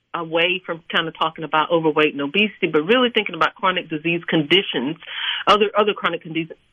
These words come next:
disease conditions like diabetes, uh, high blood pressure.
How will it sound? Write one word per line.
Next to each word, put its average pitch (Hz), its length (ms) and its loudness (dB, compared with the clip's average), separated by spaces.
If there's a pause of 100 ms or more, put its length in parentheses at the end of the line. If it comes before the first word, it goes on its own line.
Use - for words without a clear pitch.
(140)
disease 175 400 2
conditions 165 400 2
like 147 160 2
diabetes, 147 680 0 (480)
uh, - 160 2
high 190 280 4
blood 196 340 0
pressure. - 560 -6